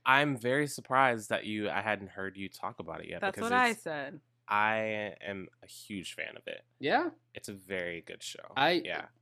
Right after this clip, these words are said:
Speaker 3: admittedly, I just kinda haven't. The, there's one person whose opinions I trust on superhero
Speaker 1: Mm-hmm.
Speaker 3: and comic-related things, and he didn't like it very much.
Speaker 1: Oh,
Speaker 3: So I
Speaker 1: no.
Speaker 3: didn't, I didn't even bother.
Speaker 1: I'm
Speaker 3: Yeah.
Speaker 1: about halfway through the first season.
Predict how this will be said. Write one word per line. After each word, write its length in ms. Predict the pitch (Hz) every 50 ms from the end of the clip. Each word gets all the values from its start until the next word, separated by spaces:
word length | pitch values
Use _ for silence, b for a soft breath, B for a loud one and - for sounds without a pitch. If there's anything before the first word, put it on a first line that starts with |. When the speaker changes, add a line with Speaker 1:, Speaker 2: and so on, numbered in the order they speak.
| _ -
Speaker 3:
admittedly, 600 | 143 139 139 143 160 175 180 175 185 180 170 151
I 40 |
just 220 | 135 131 127 - -
kinda 240 | - 135 123 113 101
haven't. 500 | - 107 110 113 120 123 127 123 - - _ _ - 110
The, 240 | 120 120 117 113 - - - - - -
there's 300 | 123 135 131 131 120 -
one 200 | 127 127 120 113
person 580 | 117 - 127 120 - - 131 117 113 113 107 110 _ _ _ _ _ _ _ _ _ _ - - - -
whose 480 | 127 120 110 104 101 - - - - - _ -
opinions 480 | 135 123 - - 120 110 107 107 101 104
I 120 | 98 95
trust 480 | - - - 135 131 123 - - - 135
on 160 | 123 113 113
superhero 840 | - - 123 127 123 - 127 123 117 117 117 117 117 117 113 113 120 123
Speaker 1:
Mm-hmm. 300 | 113 104 95 92 85 98
Speaker 3:
and 360 | 117 113 110 110 110 107 - _ _
comic-related 580 | - 131 113 110 110 104 - 107 110 110 104 104
things, 240 | - 110 113 107 107
and 100 | 104 95
he 120 | 110 107
didn't 160 | 101 98 98
like 200 | 98 104 110 107
it 80 | 113 107
very 200 | 127 127 127 127
much. 420 | 127 131 135 131 - - - - _ -
Speaker 1:
Oh, 180 | 117 120 120 120 120
Speaker 3:
So 140 | 120 123 110
I 20 |
Speaker 1:
no. 40 | 107
Speaker 3:
didn't, 200 | 107 104 101 - _ -
I 100 | 120 113
didn't 120 | 110 104
even 160 | 104 95 92
bother. 540 | 92 - 98 98 98 101 120 127 131 131 - _ _ _ - -
Speaker 1:
I'm 140 | - 131 143
Speaker 3:
Yeah. 80 | 151 151
Speaker 1:
about 240 | 151 147 143 - -
halfway 480 | - - - 117 113 - - 120 113
through 140 | - 120 113
the 100 | 101 98 - - -
first 340 | - 110 104 - - - -
season. 340 | 95 92 87 87 90 87